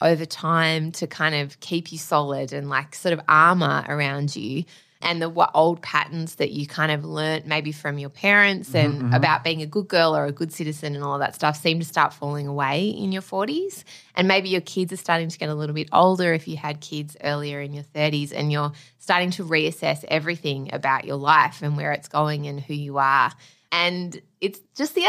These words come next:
Speaker 1: idea of being, like, really silly and funny in your forties and,
Speaker 2: Yeah.
Speaker 1: like, rediscovering, like, you don't have to just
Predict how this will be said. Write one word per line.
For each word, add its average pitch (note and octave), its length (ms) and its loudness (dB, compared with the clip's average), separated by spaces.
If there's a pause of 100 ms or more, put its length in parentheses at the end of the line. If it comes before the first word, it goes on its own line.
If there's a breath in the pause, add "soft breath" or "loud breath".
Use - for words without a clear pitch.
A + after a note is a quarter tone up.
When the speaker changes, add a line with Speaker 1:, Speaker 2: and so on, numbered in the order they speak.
(100)
Speaker 1:
idea E4+ 240 -2
of F4 80 -10
being, D#4 220 -4
like, C#4 180 2
really D4 220 -2
silly C4 560 -2
and B3+ 140 0
funny G3+ 640 2
in F#3 120 -6
your F3 100 -8
forties D#3+ 640 -6
and, F3 220 0
Speaker 2:
Yeah. E3 80 8
Speaker 1:
like, E3 180 4
rediscovering, F3+ 1000 -2
like, D#3+ 300 0
you F3+ 80 -4
don't F3 280 2
have F3+ 300 0
to F#3 100 -2
just E3 380 -4